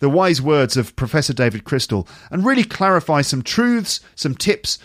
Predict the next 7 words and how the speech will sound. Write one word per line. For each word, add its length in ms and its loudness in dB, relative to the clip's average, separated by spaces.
and 120 -6
some 160 -4
general 360 4
conclusions 640 0
about 240 -2
language 360 -2
learning, 340 0